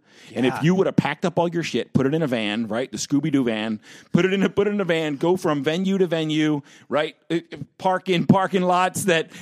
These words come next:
Speaker 1: that, that, you know, what they would let you have, and you would live the life of, of, of musicianship and, and, and performance that you desired, then everyone would have judged you because they weren't living the life that they wanted to live.
Speaker 2: Yeah.
Speaker 1: And maybe,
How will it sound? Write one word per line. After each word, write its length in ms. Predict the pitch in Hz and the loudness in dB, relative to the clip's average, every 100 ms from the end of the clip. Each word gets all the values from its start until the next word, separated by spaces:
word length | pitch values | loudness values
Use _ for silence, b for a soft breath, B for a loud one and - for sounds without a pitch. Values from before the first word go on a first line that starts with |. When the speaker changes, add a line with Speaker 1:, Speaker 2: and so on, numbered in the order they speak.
| 160 | -2
Speaker 1:
that, 220 | 151 135 | -2 0
that, 80 | 156 | -2
you 80 | 143 | 0
know, 100 | 143 | 2
what 240 | 147 139 | 0 -2
they 160 | 139 160 | -2 -2
would 120 | 156 | 0
let 180 | 160 156 | -2 -2
you 80 | 160 | -2
have, 240 | 151 147 - | -2 -4 -4
and 180 | 143 143 | -4 0
you 160 | 147 160 | 2 2
would 140 | 147 | 2
live 240 | 147 147 135 | 0 -2 -2
the 100 | 135 | -2
life 280 | 131 139 | -2 -4
of, 220 | 135 117 - | -6 -8 -6
of, 360 | 123 117 104 - _ - | -4 -4 -6 -16 _ -10
of 320 | 98 90 _ _ _ - | -10 -10 _ _ _ -18
musicianship 1200 | 120 127 131 117 131 - 170 160 175 190 _ b b b b - | -6 -2 0 0 -2 -2 -2 -2 -4 -6 _ b b b b -10
and, 280 | 123 110 113 | -6 -4 -6
and, 380 | 107 98 95 92 _ _ | -8 -8 -8 -10 _ _
and 320 | 107 87 - _ - | -10 -10 -12 _ -2
performance 760 | 120 - 147 175 220 247 262 - | -2 -2 0 2 4 2 2 -2
that 180 | 110 | -4
you 320 | 104 113 208 254 | -2 0 2 2
desired, 600 | 254 254 262 262 262 - b b b b b _ | 0 0 0 0 -2 -6 b b b b b _
then 140 | 139 135 | -6 -6
everyone 400 | 135 151 143 139 | -4 -2 0 2
would 140 | 139 | 0
have 80 | 120 | -2
judged 440 | - 127 110 101 | -2 -4 -4 -6
you 160 | 151 208 | -4 -2
because 320 | 123 110 98 | -2 -4 -4
they 140 | 131 180 | -4 -2
weren't 260 | 160 120 | -4 -4
living 300 | 101 120 113 | -4 -4 -2
the 80 | 104 | -2
life 200 | 120 120 | -4 -10
that 100 | 170 | -10
they 120 | 196 | -6
wanted 260 | 233 131 87 | -2 -2 -4
to 60 | |
live. 400 | 76 65 50 _ _ | -8 -14 -20 _ _
Speaker 2:
Yeah. 320 | 95 117 113 | -18 -14 -12
Speaker 1:
And 160 | 113 143 | -6 -4
maybe, 540 | 240 311 247 101 - | -2 0 0 -2 -6